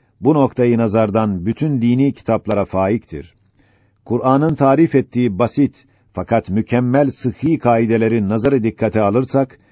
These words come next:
bu mukaddes kitap sayesinde bütün dünyanın bazı kısımları ile haşarat mahşeri olan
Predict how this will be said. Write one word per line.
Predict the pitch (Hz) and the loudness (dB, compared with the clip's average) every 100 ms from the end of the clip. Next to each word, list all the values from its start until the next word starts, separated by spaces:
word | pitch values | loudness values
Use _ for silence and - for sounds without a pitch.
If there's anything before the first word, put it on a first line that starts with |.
| _ _ _ | _ _ _
bu | 90 | -4
mukaddes | 107 117 123 104 143 139 | -2 -2 -2 0 0 -2
kitap | - 117 151 - | -4 -2 -2 -2
sayesinde | 127 113 104 - 98 104 117 - _ _ - | 0 2 0 -2 -2 0 0 -2 _ _ -8
bütün | 101 - 170 135 | -6 -2 -2 0
dünyanın | 131 123 120 120 117 95 | 0 2 2 0 -2 -2
bazı | 104 131 123 123 | 2 2 2 -6
kısımları | - - 113 110 104 | -8 -4 0 0 0
ile | 95 101 110 _ _ _ _ | 0 -2 -4 _ _ _ _
haşarat | 87 - 117 139 156 | -10 0 2 2 0
mahşeri | 127 113 - 120 | -4 -4 -2 0
olan | 120 117 117 110 | 2 2 0 -2